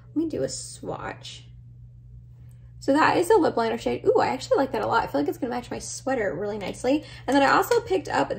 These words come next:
their plumping gel lipstick, Power Plumping Gel Lipstick. And I picked up the shade My Lips, My Rules. And this is a really, really nude shade. I wanted to pick it up on purpose, this nude.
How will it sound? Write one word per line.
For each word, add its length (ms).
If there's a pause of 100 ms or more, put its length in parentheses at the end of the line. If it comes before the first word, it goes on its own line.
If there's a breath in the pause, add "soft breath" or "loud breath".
their 440
plumping 380
gel 260
lipstick, 520
Power 340
Plumping 400
Gel 160
Lipstick. 420
And 80
I 80
picked 220
up 100
the 80
shade 360
My 220
Lips, 340
My 300
Rules. 500 (240 loud breath)
And 100
this 120
is 120
a 160
really, 680
really 320
nude 280
shade. 300
I 140
wanted 400
to 120
pick 160
it 80
up 240
on 220
purpose, 420
this 220
nude. 320